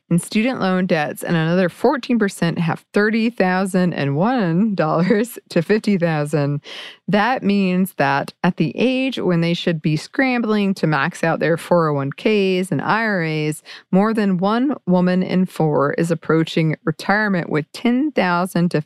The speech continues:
fifty thousand dollars in student loan debt. About seven percent have fifty thousand and one dollar to seventy thousand in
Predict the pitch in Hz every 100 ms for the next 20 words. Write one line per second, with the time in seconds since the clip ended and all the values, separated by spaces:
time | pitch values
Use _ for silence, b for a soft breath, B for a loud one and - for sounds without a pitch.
0 | - 202 - 190 - 160 165 170 156 139
1 | 139 139 131 143 - 151 - - 147 151
2 | 170 - 156 151 143 - - - B B
3 | B B - 185 170 185 - 226 254 254
4 | 233 - 185 170 165 b b b - 165
5 | 147 - - - - 233 - 226 233 196
6 | 185 190 190 180 - 147 147 175 196 175
7 | 151 151 147 147 - 156 - 151 160 160
8 | - 143 135 143 151 147 147 B B B
9 | B _ 165 156 151